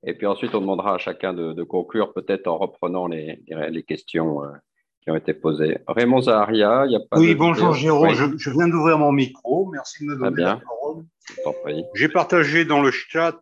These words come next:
Speaker 2: un lien qui est un document de travail sur ce que j'appelle le juste besoin et qui me paraît plus souhaitable que,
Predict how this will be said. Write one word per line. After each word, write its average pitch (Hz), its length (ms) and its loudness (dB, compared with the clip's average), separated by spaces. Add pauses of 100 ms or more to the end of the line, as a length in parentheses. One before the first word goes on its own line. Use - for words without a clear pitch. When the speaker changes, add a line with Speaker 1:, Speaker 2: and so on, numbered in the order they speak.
Speaker 2:
un 135 180 -2
lien 135 500 -6
qui 110 140 -20
est 120 100 -20
un 123 60 -14
document 135 420 -10
de 120 100 -6
travail 139 560 -2 (480)
sur 123 180 -12
ce - 60 -16
que 139 100 -2
j'appelle 139 360 2
le 127 180 0
juste 139 440 -6
besoin 135 600 0 (640)
et 120 80 -14
qui 139 120 -12
me 131 160 0
paraît 135 280 2
plus 156 180 -10
souhaitable 139 760 -2 (220)
que, 120 480 -2